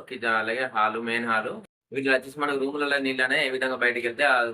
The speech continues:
దానికి సంబంధించిన పైపులు ఏ విధంగా వేసుకోవాలి, అలాగే నాన్ డ్రాప్ ఎంత సైజు నాన్ డ్రాప్‌లు వాడుకోవాలనేది ఈ విధంగా మనకు ప్లంబింగ్ వర్క్ గురించి ఈ రోజు చెప్పడం జరుగుతుంది.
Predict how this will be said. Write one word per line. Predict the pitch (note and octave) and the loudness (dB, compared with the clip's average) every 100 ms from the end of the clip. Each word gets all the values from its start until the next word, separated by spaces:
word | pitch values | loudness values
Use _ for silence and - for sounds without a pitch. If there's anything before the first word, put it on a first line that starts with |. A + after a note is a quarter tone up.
| A2+ | -2
దానికి | A2+ A2+ A#2 | -2 -2 -4
సంబంధించిన | A#2+ B2 B2+ B2+ | -2 -4 -2 0
పైపులు | A#2+ A#2 A#2+ | 0 2 2
ఏ | A#2 | 2
విధంగా | A#2 A#2+ A2+ | 0 0 -2
వేసుకోవాలి, | A2 - A2 A2 F3+ A2+ _ _ _ _ _ _ | -4 -6 -4 -4 -4 -8 _ _ _ _ _ _
అలాగే | A2+ B2+ | 2 2
నాన్ | C3 B2 | 6 4
డ్రాప్ | C3 B2+ B2 B2 | 4 2 4 4
ఎంత | A#2+ A#2 C3 | 0 -2 -2
సైజు | C3 B2 A#2+ | 0 -2 2
నాన్ | A#2+ | 0
డ్రాప్‌లు | A#2 A2+ A2+ | 2 -2 2
వాడుకోవాలనేది | A2+ A2 A2+ G#2+ A2+ F#3 | 2 2 0 0 0 0
ఈ | D3 | 0
విధంగా | B2+ A#2+ A#2+ | 0 -2 -2
మనకు | B2 A#2+ A2 | -2 -4 -2
ప్లంబింగ్ | A#2+ B2+ B2+ | -2 -2 -2
వర్క్ | B2 A#2+ | -2 -2
గురించి | A#2 A#2 A#2 D3 | -8 -8 -4 -4
ఈ | A#2+ | -2
రోజు | A2+ A#2 | -4 -6
చెప్పడం | B2+ A#2+ A#2 | -8 -6 -4
జరుగుతుంది. | A2 G#2+ G#2+ A2 | -4 -4 -6 -6